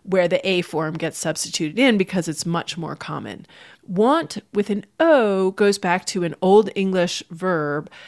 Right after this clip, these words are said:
that meant to dwell or to stay habitually.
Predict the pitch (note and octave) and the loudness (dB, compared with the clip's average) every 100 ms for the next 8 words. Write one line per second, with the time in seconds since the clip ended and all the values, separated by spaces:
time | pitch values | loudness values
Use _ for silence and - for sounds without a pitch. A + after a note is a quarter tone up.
0 | - - E3 F#3+ - G3+ G3 F#3 F3 _ | -20 -14 -2 -2 0 -2 0 0 -4 _
1 | - G3 E3+ - A3+ C#4 D4+ F#3+ C#3 C#3 | -4 -4 -6 -12 -2 2 4 4 4 2
2 | D3+ C3 F3+ E3+ - E3+ - - G3 F#3+ | -2 -4 -4 -4 -4 -4 -4 0 2 0
3 | F3+ E3+ A#3 A#3+ - D#3 C#3 C3 C3+ D4 | -2 -2 -2 -2 -6 -8 -8 -8 -6 -6